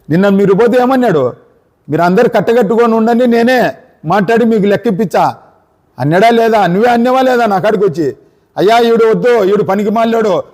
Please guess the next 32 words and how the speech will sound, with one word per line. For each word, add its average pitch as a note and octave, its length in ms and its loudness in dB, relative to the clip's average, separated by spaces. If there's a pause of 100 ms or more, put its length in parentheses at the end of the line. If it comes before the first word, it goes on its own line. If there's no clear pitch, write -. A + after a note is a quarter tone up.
(120)
పా F#3+ 60 2
ఎంపీ A#3 380 0
కాడికి A#3+ 260 0
పో" A3+ 80 0
అన్నావా A#3+ 320 0
లేదా C4 280 2
నువ్వు? D#3+ 220 -6 (880)
"ఎంపీ F#3 340 2
కాడికి C#4 220 2
పోదాం C4+ 260 0
పా" B3+ 80 0
అన్నావు C4 280 0
కదా, A#3 180 0
అందరం A3+ 380 0
కలిసి A#3 300 -2
పోయినాం C4+ 300 -2
కదా. G#3+ 320 0 (180)
ఇదో G#3+ 120 0
పక్కన A#3 260 0
కౌన్సిలర్ A3+ 460 0
ఉన్నాడు, G#3+ 320 0
అడుగు. G#3 360 0 (760)
"ఎంపీ F#3 260 2
కాడికి B3 180 4
పోయి B3 200 2
చెప్పుకోకపోతే A#3+ 480 0
మనం A3+ 260 0
అందరినీ A#3+ 300 0
అమ్ముతానాడయా, A#3+ 640 0
గుత్తకు G#3 440 -2
మాట్లాడుతానాడయా, F#3+ 760 -2
అందరిని E3+ 460 -6